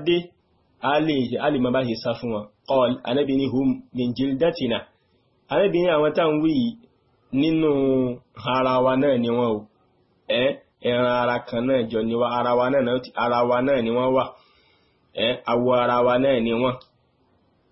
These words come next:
"Wa yatakallamuna bi alsinatina." Kódà àwọn, àwa Ànábì wọ́n máa fi sọ̀rọ̀. Ìyẹn ni pé hadithu náà ni wọ́n máa quote. Aya Qur'an náà làwọn náà máa quote.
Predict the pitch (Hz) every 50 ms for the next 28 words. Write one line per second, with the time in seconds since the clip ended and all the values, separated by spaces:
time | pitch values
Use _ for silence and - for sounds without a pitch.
0 | _ _ _ _ _ _ _ _ 135 143 156 165 165 - 160 - - 160 160 160
1 | 156 156 156 165 185 185 180 170 151 139 165 180 170 156 139 131 - - - 127
2 | 143 143 139 135 127 120 120 117 120 117 - - _ _ _ - 180 185 175 180
3 | 175 147 123 - - 127 135 139 139 143 143 151 160 151 143 139 135 135 127 -
4 | 117 120 127 131 123 117 120 135 131 127 120 123 127 120 110 113 110 - - 110
5 | 104 104 - - _ _ _ _ - 131 139 147 156 147 - 170 170 165 170 185
6 | - - - - 127 127 151 165 - 135 127 135 147 131 127 135 131 123 120 117
7 | - - 143 135 135 - - _ _ _ _ _ _ _ _ _ _ _ - 139
8 | 170 180 165 151 - - 139 127 120 147 165 160 143 135 139 151 147 135 123 120
9 | 127 135 143 135 131 120 117 120 - - 143 135 131 -